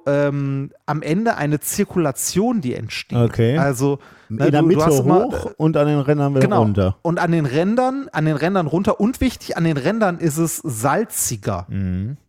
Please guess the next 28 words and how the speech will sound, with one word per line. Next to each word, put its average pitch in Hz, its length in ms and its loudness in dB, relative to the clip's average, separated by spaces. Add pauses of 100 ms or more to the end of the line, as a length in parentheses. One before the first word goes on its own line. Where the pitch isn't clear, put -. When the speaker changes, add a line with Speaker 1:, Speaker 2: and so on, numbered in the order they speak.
Speaker 2:
Mhm. 95 460 -8 (340)
Speaker 1:
Weil 139 180 0
es 160 140 -2
halt, 165 300 0
ähm, 156 260 0
oben 208 260 0
immer 180 180 0
ein 170 60 -2
bisschen 180 240 -2
verdampft 151 540 -2
und 170 100 -6
an 170 140 -4
den 151 100 0
Rändern 226 480 -2 (400)
sammelt 170 500 -2
sich - 260 -6
quasi, 170 680 -2 (520)
mh, 151 420 -2 (760)
das 143 260 -2
salzige 147 480 -2
Wasser. 107 540 -4
Speaker 2:
Mhm. 104 180 -2
Speaker 1:
Also 98 140 0
das 139 160 0
mit 156 80 -2
der 135 100 0
höheren 135 240 -2
Kondens-, 131 480 -4